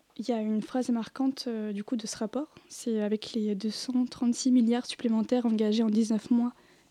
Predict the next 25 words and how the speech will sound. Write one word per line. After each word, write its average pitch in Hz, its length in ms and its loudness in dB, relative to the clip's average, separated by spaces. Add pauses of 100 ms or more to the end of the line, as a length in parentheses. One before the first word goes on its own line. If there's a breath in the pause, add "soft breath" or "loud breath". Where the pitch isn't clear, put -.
par 233 120 2
les 226 100 8
milliardaires 240 420 6
français, 254 420 0 (220)
on 233 60 4
pourrait 214 220 2
quadrupler 233 500 0
le 220 220 2
budget 214 260 0
de 226 60 0
l'hôpital 233 340 0
public 233 420 -2 (400 loud breath)
ou 233 60 2
distribuer 240 460 0
un 240 120 2
chèque 233 440 0 (120)
de 214 200 -2
trois - 240 -4
mille 269 120 6
cinq 262 140 -4
cents 240 160 2
euros 233 180 6
à 226 60 2
chaque 262 240 -2
Français, - 500 -4